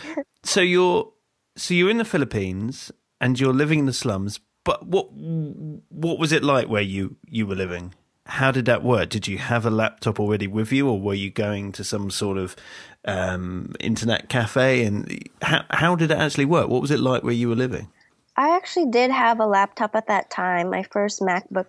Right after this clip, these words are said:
Speaker 1: Pro. I'm now on my second one. And I did do a lot of working in cafes, even just for relief from the heat,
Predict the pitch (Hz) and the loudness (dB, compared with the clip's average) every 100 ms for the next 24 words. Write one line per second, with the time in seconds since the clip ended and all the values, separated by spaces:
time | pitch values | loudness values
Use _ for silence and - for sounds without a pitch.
0 | - 190 180 175 175 175 175 180 175 180 | -4 0 2 2 0 0 0 0 0 0
1 | 170 160 - 185 - - 180 175 175 180 | -2 -2 -2 -2 0 0 0 0 -2 -6
2 | _ _ _ _ - 202 208 196 202 196 | _ _ _ _ -2 2 4 4 4 2
3 | 190 - _ _ - - 220 208 240 214 | 0 -2 _ _ -10 0 4 6 4 4
4 | 247 247 233 220 208 214 208 208 _ _ | 4 6 6 6 6 4 2 -2 _ _
5 | _ - 208 208 220 214 208 202 208 202 | _ -6 -2 -2 -2 -2 0 -2 -4 -6
6 | 208 208 202 - 190 185 185 190 185 - | -4 -4 -2 2 4 4 4 0 -4 -8
7 | - 269 339 220 226 - - 202 185 175 | -2 2 4 4 2 0 2 4 4 0
8 | _ _ _ _ _ _ _ _ - 190 | _ _ _ _ _ _ _ _ -4 2
9 | 208 196 208 220 - 208 180 180 - 214 | 4 6 6 4 2 2 2 0 2 2
10 | - | 2